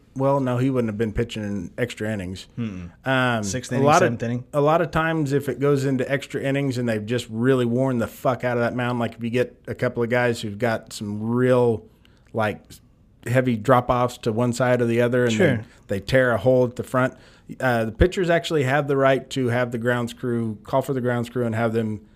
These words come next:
Speaker 1: fill it in with clay and then put dirt over the top of it.
Speaker 2: Quick
Speaker 1: And
Speaker 2: Quikrete and shit.
Speaker 1: 'cause, 'cause if you think about it, the,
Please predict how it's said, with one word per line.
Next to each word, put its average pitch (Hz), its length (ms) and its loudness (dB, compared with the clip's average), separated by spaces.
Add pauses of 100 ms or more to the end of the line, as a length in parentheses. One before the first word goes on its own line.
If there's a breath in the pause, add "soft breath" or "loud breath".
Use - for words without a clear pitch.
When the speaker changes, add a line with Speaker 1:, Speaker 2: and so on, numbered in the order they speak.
(120 soft breath)
Speaker 1:
fill 123 200 0
it 113 60 0
in 113 120 -2
with 110 160 -6
clay 117 380 0
and 104 120 -4
then 104 200 -4
put 113 320 -4 (600)
dirt 113 240 -2
over 110 220 -2
the 107 80 -6
top 104 320 -6
of 104 60 -4
it. 101 60 -4
Speaker 2:
Quick 117 160 2
Speaker 1:
And 113 80 -4
Speaker 2:
Quikrete 120 300 0
and 110 260 -4
shit. 113 180 -6
Speaker 1:
'cause, 139 340 0
'cause 131 360 -2
if 147 160 -2
you 240 100 0
think 220 220 -2
about 135 260 0
it, 120 100 -4 (280)
the, 127 520 0